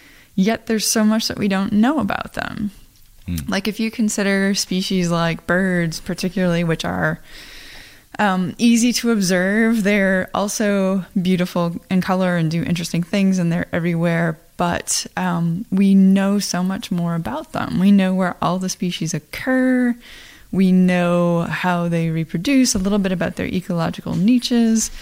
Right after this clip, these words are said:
Speaker 1: We know their evolutionary histories and how they're related to each other. For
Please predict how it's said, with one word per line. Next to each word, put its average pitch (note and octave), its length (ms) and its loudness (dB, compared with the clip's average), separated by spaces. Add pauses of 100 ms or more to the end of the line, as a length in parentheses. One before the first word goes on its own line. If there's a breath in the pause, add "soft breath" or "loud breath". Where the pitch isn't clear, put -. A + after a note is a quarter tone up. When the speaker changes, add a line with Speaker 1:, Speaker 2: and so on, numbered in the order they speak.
(380 loud breath)
Speaker 1:
We F#3 160 4
know F#3 460 2
their D#3+ 220 -2
evolutionary D#3+ 680 -4
histories B3 760 2
and G3 120 2
how F3+ 200 -2
they're F3 140 -6
related A#3 540 0
to B3 160 0
each A#3+ 240 0
other. G#3+ 580 0 (400 soft breath)
For A3+ 720 0